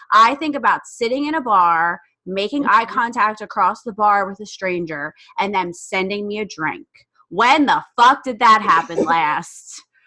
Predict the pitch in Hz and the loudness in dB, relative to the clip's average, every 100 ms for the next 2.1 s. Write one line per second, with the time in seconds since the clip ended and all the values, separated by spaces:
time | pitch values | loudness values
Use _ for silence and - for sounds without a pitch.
0 | _ 208 294 359 466 427 320 403 539 554 | _ 2 6 8 8 8 6 6 8 8
1 | 508 605 415 403 320 359 330 302 254 233 | 6 6 6 6 6 8 8 8 8 4
2 | 220 | -2